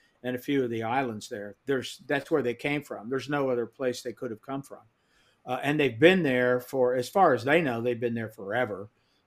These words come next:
Uh, but us, but there is a, there are many sites in South America that date to fifty thousand B C.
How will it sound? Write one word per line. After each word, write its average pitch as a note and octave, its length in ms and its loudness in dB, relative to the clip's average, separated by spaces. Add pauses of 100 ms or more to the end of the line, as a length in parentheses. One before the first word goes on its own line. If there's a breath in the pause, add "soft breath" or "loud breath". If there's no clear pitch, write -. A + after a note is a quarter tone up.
(160)
Uh, G#2+ 320 -6
but C3+ 440 2
us, C3 280 -2
but C#3 240 -8
there E3+ 160 4
is F#3+ 240 4
a, A2 200 -4 (140)
there - 180 -6
are D#3 200 4
many F3 420 4
sites D3 480 0
in A#2+ 100 -10
South C#3 420 -4
America C3 500 -2
that A#2+ 240 -4
date D3 320 0
to A#2+ 80 -18 (100)
fifty D3+ 460 -2 (100)
thousand A#2 560 -4
B A2+ 160 -4
C. - 460 0